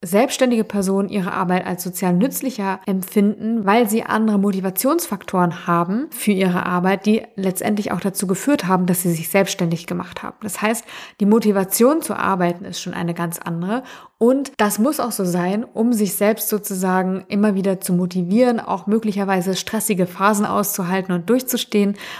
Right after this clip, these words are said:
Und deswegen braucht es in der Selbstständigkeit einfach ein ganz anderes Maß an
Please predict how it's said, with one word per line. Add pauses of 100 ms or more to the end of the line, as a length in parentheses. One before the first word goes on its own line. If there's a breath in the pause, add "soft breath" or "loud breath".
(200 loud breath)
Und
deswegen
braucht
es
in
der
Selbstständigkeit
einfach
ein
ganz
anderes
Maß
an